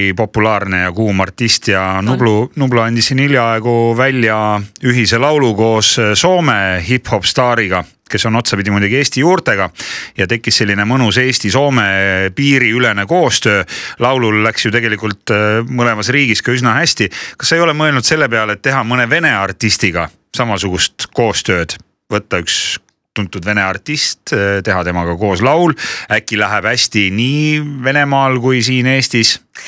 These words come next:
Speaker 2: Äh, no kui võtta top vene artist, siis, äh, ma ei tea, miks tal oleks seda vaja muidugi, sest et võrreldes Venemaad ja Eestit, äh, see ei ole nagu üldse nagu natuke võrreldav.
Speaker 1: No
Speaker 2: Ma mõtlen
Speaker 1: turud on
Speaker 2: turu
Speaker 1: erinevad,
Speaker 2: poole
Speaker 1: jah?
Speaker 2: pealt, jah, turu poole pealt.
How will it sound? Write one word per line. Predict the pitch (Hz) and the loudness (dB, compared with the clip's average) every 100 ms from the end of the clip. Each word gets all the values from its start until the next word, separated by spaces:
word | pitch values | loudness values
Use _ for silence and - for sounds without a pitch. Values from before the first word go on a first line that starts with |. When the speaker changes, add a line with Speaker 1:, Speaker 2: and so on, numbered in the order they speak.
| - - - _ _ - | -16 -18 -20 _ _ -2
Speaker 2:
Äh, | 170 175 175 175 175 | 0 0 0 0 0
no | 190 190 185 180 | 0 0 0 -2
kui | 185 | -4
võtta | 175 196 196 165 160 160 156 156 - | -4 -4 -2 0 0 2 0 -2 -2
top | 170 - - 151 | -6 -6 -12 -4
vene | 156 151 | -2 -2
artist, | 147 170 165 - | -2 -6 -8 -6
siis, | 147 - - | -6 -6 -2
äh, | 143 127 | -2 -2
ma | 101 156 | -2 -2
ei | 156 | -2
tea, | 143 | -4
miks | 147 - | -4 -6
tal | 151 147 | -4 -2
oleks | 131 127 - | -2 -4 -6
seda | 127 127 | -6 -4
vaja | 143 120 | -2 -2
muidugi, | 117 117 113 110 | -4 -8 -8 -8
sest | 127 123 - | -10 -10 -10
et | 123 - | -10 -8
võrreldes | 143 135 127 135 - | -4 -4 -4 -6 -4
Venemaad | 143 135 127 127 123 135 | -4 -4 -4 -6 -4 -6
ja | 123 123 | -4 -2
Eestit, | 131 135 - - 170 - | -4 -4 -6 -8 -10 -10
äh, | 120 117 113 117 - - - - | -8 -6 -8 -10 -12 -14 -16 -14
see | - - 127 | -8 -2 -2
ei | 127 | 0
ole | 131 123 | -2 -4
nagu | 120 117 123 | -6 -10 -10
üldse | 123 - 123 117 120 | -10 -8 -6 -6 -6
nagu | 120 123 139 | -8 -10 -8
natuke | 170 170 196 | -8 -6 -6
võrreldav. | 208 226 214 131 127 127 | -4 0 0 0 -4 -8
Speaker 1:
No | - 147 | -6 0
Speaker 2:
Ma | |
mõtlen | 170 | 4
Speaker 1:
turud | 185 175 | 4 4
on | 175 | 2
Speaker 2:
turu | 156 | 2
Speaker 1:
erinevad, | 127 135 | 0 0
Speaker 2:
poole | 113 113 | 0 0
Speaker 1:
jah? | 143 143 _ _ | 0 -4 _ _
Speaker 2:
pealt, | - - - | -20 -20 -6
jah, | 160 151 | -4 -4
turu | 185 165 | -4 -4
poole | 143 143 135 | -4 -6 -4
pealt. | 135 | -6